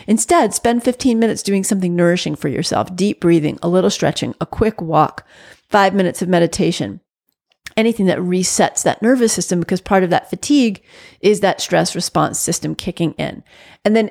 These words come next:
anything you can do for fifteen minutes before bed, meditation, breathing deeply, um, listening to some quiet music, as long as your cell phone is not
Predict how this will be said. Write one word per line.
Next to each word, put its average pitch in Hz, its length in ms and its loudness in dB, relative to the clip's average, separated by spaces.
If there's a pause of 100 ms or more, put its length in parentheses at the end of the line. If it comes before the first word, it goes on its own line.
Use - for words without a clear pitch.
(120)
anything 254 460 2
you 196 100 -2
can 196 140 -2
do 170 300 2
for 170 180 -2
fifteen 180 540 -2
minutes 160 240 -2
before 160 360 -2
bed, - 380 -4 (320)
meditation, 170 1080 -2 (300)
breathing 175 520 2
deeply, 156 720 -2 (260)
um, 175 480 0
listening 196 460 0
to 190 100 -2
some 165 160 -2
quiet 160 500 0
music, 165 380 0
as 180 120 -2
long 165 200 0
as 175 80 0
your 156 300 2 (200)
cell 165 260 2
phone 151 240 -2
is 160 120 -2
not 156 220 0